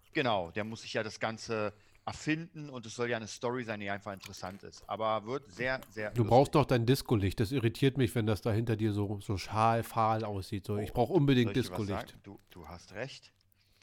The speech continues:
Speaker 1: Du hast recht. Und weißt du was? Wir machen das für dich.
Speaker 2: Bam.
Speaker 1: Bam.
Speaker 2: Aber da kommt noch was, ja, ja, langsam.
Speaker 1: Da kommt noch was. Jetzt, jetzt haben wir alles.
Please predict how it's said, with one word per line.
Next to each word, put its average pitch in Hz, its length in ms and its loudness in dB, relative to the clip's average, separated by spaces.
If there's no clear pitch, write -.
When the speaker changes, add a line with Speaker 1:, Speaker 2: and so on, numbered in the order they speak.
Speaker 1:
Du 113 80 -4
hast 117 140 -6
recht. - 100 -14
Und 95 60 -16
weißt 139 220 0
du 120 80 -12
was? 143 340 -6
Wir 113 80 -6
machen 98 220 -4
das 92 120 -10
für - 160 -20
dich. - 280 -20
Speaker 2:
Bam. 95 280 -6
Speaker 1:
Bam. - 100 -12
Speaker 2:
Aber 104 120 -2
da 101 80 0
kommt 131 200 -4
noch 117 140 -8
was, 101 160 -8
ja, 117 160 -4
ja, 110 140 -8
langsam. 113 360 -2
Speaker 1:
Da 104 140 -2
kommt - 240 -14
noch 85 200 -20
was. - 80 -18
Jetzt, 101 240 -8
jetzt 107 200 -8
haben 98 140 -6
wir 92 100 -8
alles. 85 380 -10